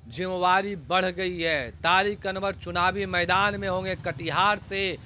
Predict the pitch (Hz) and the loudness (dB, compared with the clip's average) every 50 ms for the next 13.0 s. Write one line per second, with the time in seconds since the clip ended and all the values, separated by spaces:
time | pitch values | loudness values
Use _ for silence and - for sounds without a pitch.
0 | - - - - - - - 190 202 202 196 190 220 220 220 214 202 202 202 208 | -18 -20 -20 -18 -14 -6 -4 -4 -4 -4 0 2 2 2 2 2 0 0 2 2
1 | 208 208 208 202 - - 196 190 190 190 196 214 202 - - - 196 190 190 190 | 4 4 4 2 2 0 -4 -4 -2 -2 -2 -2 -2 -4 -4 -2 0 0 0 0
2 | - 208 196 - 196 196 202 196 196 208 220 233 220 - - - - - - - | -4 -10 -4 -2 0 2 4 4 4 2 2 0 -2 -6 -10 -20 -18 -8 0 2
3 | 180 190 202 208 208 214 214 - - - - - 160 180 190 196 208 214 208 190 | 4 4 4 4 2 -2 -6 -8 -16 -16 -8 -6 -4 -4 -2 2 2 2 2 2
4 | 185 196 214 226 233 226 - - - - - - - - - 127 117 - 175 190 | -2 -4 -4 -4 -6 -8 -10 -12 -20 -20 -20 -20 -20 -16 -14 -12 -8 -4 -2 0
5 | 196 175 160 - - - 165 170 170 170 180 180 190 214 208 196 180 180 175 185 | 0 -2 -2 -6 -8 -6 -2 2 4 4 4 4 2 0 0 2 2 2 4 4
6 | 190 208 208 190 180 185 190 196 208 214 226 214 - - - _ - 147 180 175 | 4 2 2 0 -2 -2 0 2 4 4 2 2 -2 -8 -20 _ -10 -8 -8 -8
7 | - - 196 214 220 220 214 185 202 196 - - 202 214 214 208 208 208 202 185 | -6 -4 0 2 2 2 2 0 -2 -6 -4 -2 0 0 0 2 2 0 0 0
8 | 202 196 214 214 190 131 - - - - - - _ - - 175 202 220 226 220 | 2 2 2 2 2 0 -4 -10 -20 -20 -20 -20 _ -2 4 6 6 6 6 4
9 | _ _ _ - _ _ - _ _ _ _ _ - - 220 233 214 - _ - | _ _ _ -20 _ _ -20 _ _ _ _ _ -8 -6 -6 -6 -8 -10 _ -20
10 | - 135 151 165 180 190 202 196 - 185 170 139 - 143 135 135 147 156 156 220 | -12 -4 0 0 2 2 0 -4 -4 -4 -6 -6 -4 -6 -4 -2 -2 -4 -4 -4
11 | 226 185 190 196 - - 202 196 170 185 202 196 160 170 196 208 196 - - 120 | -4 -2 -2 -2 -2 -4 -6 -4 -2 0 0 2 2 2 2 2 0 -4 -16 -12
12 | 143 151 135 170 170 175 185 180 175 143 113 139 139 143 147 165 185 208 202 202 | -10 -8 -6 -6 -6 -2 -2 -2 -2 -2 0 2 4 4 4 4 2 0 -2 -4